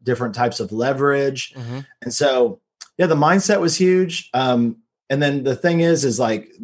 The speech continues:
Speaker 1: for me, mindset was two things. Uh, one was who I hung out with. You know, Jim Rohn talks about you're the average of the five people you spend the most time with.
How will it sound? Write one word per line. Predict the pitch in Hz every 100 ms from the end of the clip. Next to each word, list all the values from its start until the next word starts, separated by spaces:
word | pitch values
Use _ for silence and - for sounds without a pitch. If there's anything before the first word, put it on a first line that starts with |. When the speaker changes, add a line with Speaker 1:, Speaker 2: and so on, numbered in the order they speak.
| 113
Speaker 1:
for | 143
me, | 135 180
mindset | 139 143 135 135
was | 113 117 - _
two | - 170
things. | 151 104 87 104 - -
Uh, | 117
one | 117 143 160 151
was | 127
who | 147 147
I | 131
hung | 147 151
out | 120 95
with. | 104 117 _ _ _ -
You |
know, | 123
Jim | 113 131 123
Rohn | 123 117
talks | 123 117 -
about | 107 113 104
you're | 117
the | 113
average | 123 120 110
of | 110
the |
five | 107 110 107 -
people | 110 107
you | 107
spend | - 110 104
the | 104
most | 107 101 -
time | 110 101
with. | 98 131